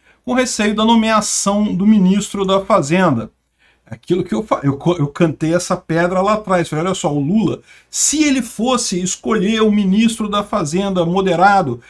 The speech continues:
ele teria feito isso antes da eleição, porque isso ajudava ele a ganhar voto. Então, evidentemente, se ele fosse pegar um cara como o Meirelles, ou como Armínio Fraga, ou como Pércio Arida, ele teria falado. Por que que ele não falaria isso antes? Ele já vai escolher o cara mesmo, ele já sabia quem ia ser o cara.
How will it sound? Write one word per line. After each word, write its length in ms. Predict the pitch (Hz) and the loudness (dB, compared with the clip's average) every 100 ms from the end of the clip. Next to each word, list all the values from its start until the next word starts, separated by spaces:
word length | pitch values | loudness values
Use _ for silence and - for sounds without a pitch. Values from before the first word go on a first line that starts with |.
| _ | _
ele 200 | 214 240 | -2 0
teria 340 | 226 220 220 214 | 0 2 2 0
feito 320 | 220 214 220 | 0 0 -2
isso 280 | 214 220 208 | -2 0 4
antes 580 | 226 233 233 214 170 | 6 6 4 2 -2
da 80 | 156 | 0
eleição, 420 | 165 143 131 165 | 0 0 -2 -6
porque 160 | 156 220 | -6 -6
isso 180 | 214 226 | -4 -2
ajudava 720 | 214 214 185 196 202 196 196 | 0 0 2 2 2 0 -2
ele 140 | 190 | -2
a 40 | 190 | 0
ganhar 280 | 190 190 | 0 0
voto. 500 | 170 156 196 196 - - - - | 0 0 0 -2 -10 -20 -20 -10
Então, 280 | 185 185 233 233 | -6 -4 -6 0
evidentemente, 840 | 277 247 220 233 226 190 208 208 | 2 2 2 0 0 -2 -2 -2
se 60 | |
ele 80 | 165 | -4
fosse 200 | 220 220 | -2 -4
pegar 220 | 214 190 | -2 -2
um 80 | 202 | -2
cara 340 | 196 196 202 185 | -2 2 2 2
como 240 | 185 190 | 0 0
o 60 | 175 | 2
Meirelles, 880 | 170 147 135 196 196 139 117 - - _ _ - | 2 0 0 0 0 -2 -4 -8 -16 _ _ -2
ou 140 | 170 | -2
como 260 | 190 190 170 | 2 4 4
Armínio 300 | 160 180 147 | 4 2 0
Fraga, 680 | - 170 196 196 156 143 | 0 2 4 2 0 -2
ou 140 | 151 165 | -2 -4
como 300 | - 190 160 | 0 0 0
Pércio 380 | 180 175 - 131 | 0 -2 0 -2
Arida, 540 | 131 226 220 127 120 - - | 4 6 6 4 -4 -12 -14
ele 180 | 349 349 | -2 0
teria 380 | - 330 349 330 | 2 0 2 0
falado. 440 | - 320 311 302 | 0 -4 -4 -6
Por 160 | 247 320 | -2 -2
que 80 | 320 | 0
que 80 | 330 | 0
ele 80 | |
não 120 | 320 320 | 0 -2
falaria 400 | 330 277 269 285 | 2 4 4 0
isso 220 | - 269 | 0 2
antes? 300 | 302 294 226 | 2 0 0
Ele 120 | 220 | 0
já 80 | 240 | 2
vai 120 | 247 | 0
escolher 300 | 240 254 247 | -2 -4 -4
o 80 | 240 | -4
cara 280 | 247 247 233 | -2 0 2
mesmo, 400 | 247 277 208 185 | 2 2 0 -2
ele 80 | |
já 100 | 196 | -2
sabia 380 | 220 214 190 226 | -4 -4 -2 -2
quem 120 | 226 | -2
ia 60 | 220 | -4
ser 140 | 214 | -4
o 100 | 226 | -8
cara. 360 | 226 233 240 | -6 -6 -6